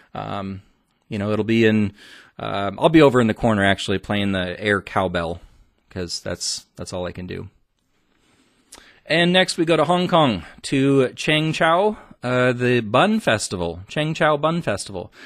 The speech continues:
Uh, during this traditional Chinese festival, participants historically raced up a tower of buns.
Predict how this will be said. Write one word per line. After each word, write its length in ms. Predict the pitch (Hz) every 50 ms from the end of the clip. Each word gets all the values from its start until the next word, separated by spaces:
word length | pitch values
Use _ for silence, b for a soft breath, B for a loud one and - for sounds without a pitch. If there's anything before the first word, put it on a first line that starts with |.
| B B B B
Uh, 140 | 117 120 120
during 280 | 131 165 190 220 220
this 180 | 220 208 - -
traditional 580 | - - 180 165 170 165 - 175 156 151 147
Chinese 460 | 143 - 151 143 139 135 135 135 - -
festival, 580 | 107 104 107 - - 117 110 107 110 110 110
participants 840 | - - - - 117 - - 151 143 - 160 - - 143 139 135 -
historically 580 | - 117 - - - 147 160 165 160 - 160 139
raced 320 | 110 110 113 123 - -
up 100 | 143 135
a 60 | - 131
tower 380 | - - 117 113 113 117 117
of 160 | 117 110 101
buns. 520 | 110 120 120 104 90 92 104 110 - -